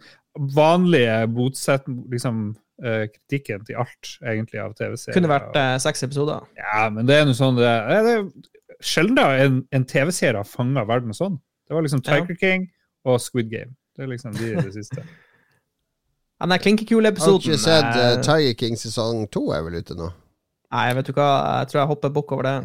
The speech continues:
Speaker 3: Ja, se der, ja.
Speaker 1: Begynte.
Speaker 3: Det var en
Speaker 1: Ja.
Speaker 3: dangflue, det var det jeg viste.
Speaker 2: Det var en dangflue.
Speaker 3: Ja.
Speaker 1: Begynte der. Jeg, jeg, jeg kan jo hoppe rett på, eh, min, mitt tredje valg, som er
Speaker 2: Vi holder oss i
Speaker 1: Hellbound.
Speaker 2: Sør-Korea.
Speaker 1: Hæ?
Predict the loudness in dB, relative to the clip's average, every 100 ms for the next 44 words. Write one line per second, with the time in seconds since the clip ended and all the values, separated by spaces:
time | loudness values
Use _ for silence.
0 | -10 -10 -4 -2 0 2 2 2 0 -2
1 | -8 0 4 4 4 0 -2 -2 -2 -2
2 | -4 -4 -4 -4 -6 -8 -6 0 2 4
3 | 2 2 0 -2 -4 -12 -12 _ _ _
4 | _ _ _ _ -20 _ _ _ -8 -6
5 | -4 -2 -2 -2 _ _ _ _ _ 0
6 | 2 2 0 0 0 -2 -4 2 6 6
7 | 6 4 2 0 2 6 6 6 4 2
8 | 2 0 0 -2 -2 0 -2 -2 0 2
9 | 4 4 2 -4 -12 -8 -6 -2 0 2
10 | 4 6 6 4 2 0 2 0 0 -4
11 | _ _ _ _ _ _ _ 0 2 2
12 | 0